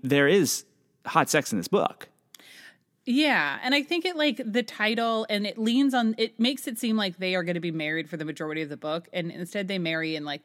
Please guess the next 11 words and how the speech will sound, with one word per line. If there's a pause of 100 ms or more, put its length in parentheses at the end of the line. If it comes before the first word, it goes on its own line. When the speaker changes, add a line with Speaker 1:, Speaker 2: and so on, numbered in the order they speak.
Speaker 2:
the
last (160)
ten
pages.
Speaker 1:
She
won't
even
say
yes
to
him